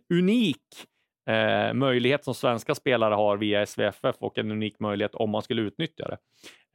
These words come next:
Eh, men han vill ju alltså pressa fram en flytt för att, vilket man kan förstå då, på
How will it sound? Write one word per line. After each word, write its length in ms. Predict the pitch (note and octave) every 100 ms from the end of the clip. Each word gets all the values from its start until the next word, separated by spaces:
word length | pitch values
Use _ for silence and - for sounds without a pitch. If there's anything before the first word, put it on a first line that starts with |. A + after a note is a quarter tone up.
| -
Eh, 1500 | G2+ G2+ G2 G2 G2 G2 G2 F#2+ F2+ E2 - F#2 E2 F2+ -
men 140 | A#2
han 120 | C3
vill 180 | C3 B2
ju 200 | B2 -
alltså 280 | A2+ G#2 G#2+
pressa 300 | A2 G#2 G#2
fram 240 | A2+ A2
en 80 | G#2
flytt 320 | - G#2 -
för 280 | - G2+ G2+
att, 200 | G2+ - - _ _ _
vilket 300 | A2 A2 G2+
man 120 | G#2+
kan 140 | G2+
förstå 320 | F#2+ - B2 G#2
då, 80 |
på 300 | F#2+ G#2 G2